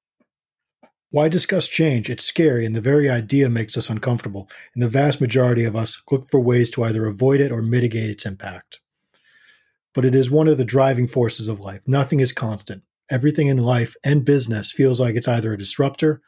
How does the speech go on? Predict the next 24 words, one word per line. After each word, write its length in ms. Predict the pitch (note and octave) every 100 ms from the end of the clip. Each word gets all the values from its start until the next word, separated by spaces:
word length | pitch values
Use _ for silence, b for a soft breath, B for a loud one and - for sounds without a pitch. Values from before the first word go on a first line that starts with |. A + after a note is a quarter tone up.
| _ _ -
or 160 | C3
being 300 | A2+ B2 A#2
disrupted. 580 | G#2+ G#2 A#2 G2+ - - _ _ _ _ _ _ _ _ _ _ _ -
The 80 |
truth 320 | B2+ F3 F#3+ E3
is 200 | D3 B2+
that 140 | A2
change 420 | - C#3+ D3 B2+
is 120 | A#2+
a 60 | A#2
natural 340 | B2 B2+ C3
part 300 | B2 B2 B2+
of 160 | B2 C3+ D#3+ _ -
life 280 | C3 C3 B2+
as 120 | G#2+
everything 360 | A#2 A2 A2+ G#2
else. 360 | G2+ - - _ _ _ _ _ b _ -
Change 340 | D3 C#3+ C3+
emphasizes 600 | C#3+ D3 - C3+ A#2+ A#2
how 200 | C3 C3+
we 100 | C3
grow 280 | A#2 C3 B2
and 100 | A#2
develop, 360 | A2 A#2 A2